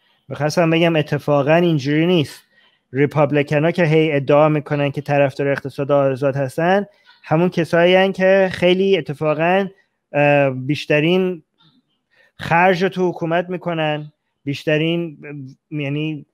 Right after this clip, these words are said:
دولت رو وارد کلی چیزایی می‌کنن که نباید بشه.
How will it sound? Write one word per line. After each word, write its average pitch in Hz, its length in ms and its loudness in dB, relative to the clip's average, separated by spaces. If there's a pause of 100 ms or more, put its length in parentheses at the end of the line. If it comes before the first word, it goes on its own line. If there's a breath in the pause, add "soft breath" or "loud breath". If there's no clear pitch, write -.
دولت 156 360 2
رو 170 60 2
وارد 151 360 2
کلی 170 280 -2
چیزایی 156 300 -2
می‌کنن 165 420 -4
که 151 100 -6
نباید 143 380 0
بشه. 165 500 0